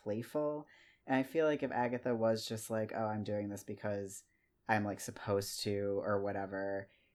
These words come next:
there wouldn't be that level of, like, you know, p-, playfulness and, like, experimental type, like, "Ooh, wha-, what if I did this thing? Like, what would that make you do?"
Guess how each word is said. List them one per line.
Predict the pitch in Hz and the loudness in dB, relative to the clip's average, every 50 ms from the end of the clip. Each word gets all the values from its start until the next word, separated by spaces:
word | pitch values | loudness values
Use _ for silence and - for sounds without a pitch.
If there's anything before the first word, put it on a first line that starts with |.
| _ _ _ - | _ _ _ 2
there | 135 135 131 | 4 4 6
wouldn't | 139 160 160 151 147 123 104 104 107 | 6 6 6 6 6 4 4 2 -2
be | 113 107 110 | -2 -2 0
that | 104 107 104 104 76 78 101 | 2 4 4 4 2 2 -2
level | 101 101 101 98 101 98 95 92 | -2 -4 -4 -2 -2 -2 -2 -2
of, | 90 95 98 - | -4 -4 -6 -8
like, | 98 95 85 76 71 78 - - - - _ _ - - - - - - | -6 -4 -2 -2 -4 -4 -6 -10 -18 -20 _ _ -20 -20 -20 -20 -14 -6
you | 120 123 | -2 0
know, | 120 107 98 95 92 92 95 - - - _ - - - - _ _ _ _ _ | 0 2 0 0 -2 -4 -8 -10 -14 -20 _ -18 -16 -16 -16 _ _ _ _ _
p-, | - 135 131 - 131 120 - - | -6 -6 -4 -4 -8 -10 -10 -12
playfulness | - - 143 147 143 135 117 107 101 98 101 - | -2 2 2 2 4 4 2 2 2 0 -2 -2
and, | 117 107 | -2 -2
like, | 104 101 98 92 | -2 -2 -4 -4
experimental | 104 107 - - - - 113 107 107 107 107 107 104 104 101 - 110 107 104 98 | -6 -6 -6 -8 -4 0 2 4 4 4 4 2 0 -2 -2 -2 0 0 -2 -2
type, | - 110 98 98 98 98 - | -2 0 0 0 0 -2 -4
like, | 104 95 98 92 101 - - - | -4 -2 -2 -2 -4 -6 -6 -2
"Ooh, | 131 135 123 | 0 2 2
wha-, | 110 107 104 95 101 - | 2 0 -2 -2 -4 -6
what | - 107 104 101 | -2 0 0 2
if | 107 - | 2 2
I | 104 104 | 2 2
did | 95 104 98 95 92 | 2 2 0 0 0
this | 104 98 95 - | -4 -4 -4 -6
thing? | - - 95 92 92 95 92 | -6 -6 -4 -4 -4 -4 -4
Like, | 87 107 - | -6 -6 -4
what | 104 98 80 | -2 -2 0
would | 92 101 95 | -2 -2 -2
that | 104 98 90 - 95 | -4 -4 -4 -4 -4
make | 104 95 95 - | -6 -6 -6 -6
you | 107 101 95 | -6 -6 -6
do?" | 92 98 95 98 107 123 143 | -4 -2 -2 0 2 0 0